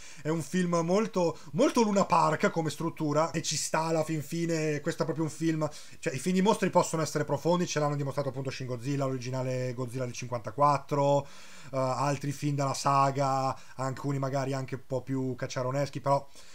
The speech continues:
questo non vole-, questo voleva essere appunto proprio un blockbuster di puro intrattenimento, e in quell'ottica riesce perfettamente, con degli scontri spettacolari e veramente, veramente appaganti,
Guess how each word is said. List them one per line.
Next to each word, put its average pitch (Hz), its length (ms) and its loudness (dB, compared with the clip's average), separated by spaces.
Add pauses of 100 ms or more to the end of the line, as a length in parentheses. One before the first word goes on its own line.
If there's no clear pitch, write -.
(100)
questo 175 300 2
non 190 160 4
vole-, 170 220 4
questo 156 260 -2
voleva 156 220 4
essere 151 240 0
appunto 151 260 -4
proprio 147 260 -2
un 143 80 -2
blockbuster 151 420 0
di 139 100 -4
puro 165 180 -2
intrattenimento, 151 640 -4
e 143 60 0
in 143 60 -4
quell'ottica 139 540 -2
riesce 131 400 -4 (420)
perfettamente, 160 800 0
con 175 180 0
degli 170 180 0
scontri 165 400 0
spettacolari 151 1040 2
e 147 160 -2
veramente, 143 880 4
veramente 151 480 0
appaganti, 135 580 2